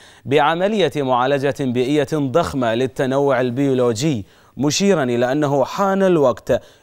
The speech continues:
لمعرفة أهمية هذا التنوع وأن أي خلل فيها سيؤثر سلبا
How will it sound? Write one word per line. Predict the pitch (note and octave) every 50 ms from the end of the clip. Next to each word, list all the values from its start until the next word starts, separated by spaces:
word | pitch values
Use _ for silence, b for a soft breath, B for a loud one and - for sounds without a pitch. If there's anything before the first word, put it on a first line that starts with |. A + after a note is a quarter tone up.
| B
لمعرفة | - G2 G2+ G#2 A2 G2+ A2 A#2 A#2+ - C#3 B2 -
أهمية | C3+ A#2+ B2+ B2+ C3+ C3+ C#3 C#3+ D3 C#3+ C3+ B2+ - A#2+
هذا | B2+ D#3+ E3+ D#3+ D3 B2+ C3+
التنوع | B2 - - D#3+ D3+ E3 F3+ F3 D3+ C3+ A#2+ G2+ E2 - - - - -
وأن | - F#2 E2+ A2 A#2 A#2+
أي | B2 - C#3+ E3+ E3 D3+ C#3+ C3
خلل | B2+ - D#3+ D3+ C#3+ C3+ C3 B2+ A#2+ A#2
فيها | - - F3 F#3 F3+ D#3 D#3 E3+ D#3+ B B B B B B B -
سيؤثر | - - - B2 A#2 A2 A2 A2+ A2+ A2 A#2 D3 C3+ - - C#3 B2+ B2+
سلبا | B2 - - C#3+ B2+ A#2 G#2+ A2+ G#2+ G2 F2+ D#2+